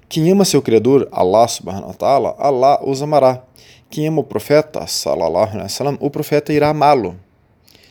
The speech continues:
Quem ama a Ummah do profeta, sallallahu alaihi wasallam, por causa do profeta, sallallahu alaihi wasallam, de Allah subhanahu wa ta'ala e, e de seus demais profetas, Allah subhanahu wa ta'ala e seus profetas irão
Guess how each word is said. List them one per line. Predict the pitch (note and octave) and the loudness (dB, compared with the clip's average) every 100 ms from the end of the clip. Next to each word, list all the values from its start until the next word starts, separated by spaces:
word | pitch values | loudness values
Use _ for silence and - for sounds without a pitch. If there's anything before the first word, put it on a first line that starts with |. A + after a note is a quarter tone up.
| _ - | _ -8
Quem | D#3 D#3+ | -2 2
ama | F3+ E3 | 4 2
a | C3 | 0
Ummah | C3 A#2 B2+ D#3 | 0 2 4 4
do | A2+ G2 | 2 -6
profeta, | - - D3 D#3 - - | -10 -2 0 0 -4 -10
sallallahu | - - - - - G#2 | -8 -8 -6 -4 -4 -6
alaihi | G2+ | -6
wasallam, | G2 - A#2+ D3+ A#2+ - - - _ | -8 -6 -4 -4 -6 -12 -20 -20 _
por | G#2+ G#2 | -2 0
causa | D#3 D#3+ B2 | 2 2 0
do | E3+ | -2
profeta, | - - C3+ D#3 - F#2+ | -4 -4 -2 -4 -8 -12
sallallahu | - - G2 | -10 -8 -8
alaihi | G2+ | -8
wasallam, | - C3 B2 | -8 -6 -6
de | G2+ A#2+ | -2 -2
Allah | G#2+ F#2+ A#2 C3 | 0 2 2 2
subhanahu | - - G2+ G2+ | 0 -10 -14 -16
wa | |
ta'ala | G2+ A2+ A#2+ F2+ | -6 -4 -2 -4
e, | G1+ - _ - - _ - | -10 -16 _ -20 -20 _ -8
e | A2 | -6
de | G2 G2+ | -4 -2
seus | - A2 G2+ | -2 -2 -2
demais | G2+ G#2+ A2 | 0 2 0
profetas, | - - C#3+ D#3 - - - - _ _ _ _ _ _ _ _ _ - - | -2 -4 2 2 0 -8 -8 -10 _ _ _ _ _ _ _ _ _ -20 -2
Allah | C#3+ C3+ D3+ F3 | 4 6 4 2
subhanahu | - B2 | -2 -6
wa | A#2 | -4
ta'ala | C#3 | -4
e | C#3 | -6
seus | C3 | -10
profetas | - - B2+ C#3 C3 | -14 -10 -10 -8 -8
irão | C3+ C#3 | -8 -8